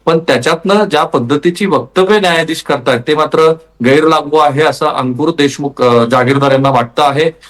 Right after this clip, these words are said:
आणि केवळ हीच नाही तर अशाच पद्धतीच्या अनेक, अ, कमेंट्स येत आहेत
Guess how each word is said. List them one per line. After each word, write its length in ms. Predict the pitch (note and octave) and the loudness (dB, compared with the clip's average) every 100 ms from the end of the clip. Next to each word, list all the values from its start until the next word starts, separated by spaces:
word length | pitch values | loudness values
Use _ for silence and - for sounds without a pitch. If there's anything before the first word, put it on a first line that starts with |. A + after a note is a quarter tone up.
| - | -8
आणि 120 | C#3+ | -6
केवळ 260 | D3 D#3 D#3+ | 0 2 2
हीच 320 | B2 E3 F#3+ F#3+ | 2 0 0 -2
नाही 200 | G3 F3+ | -2 0
तर 80 | |
अशाच 300 | C#3+ C3+ F3+ | -2 0 -2
पद्धतीच्या 580 | F3+ D#3 D3 D3 D3 E3 | -2 -4 -2 -2 -2 -2
अनेक, 320 | C3 C#3+ D#3+ - _ _ - | 0 0 -2 -8 _ _ -4
अ, 140 | B2+ | -4
कमेंट्स 500 | B2 C#3+ E3 F#3 - | -2 0 0 0 -2
येत 100 | C#3 | -2
आहेत 320 | C#3 C3 C#3 | 0 0 0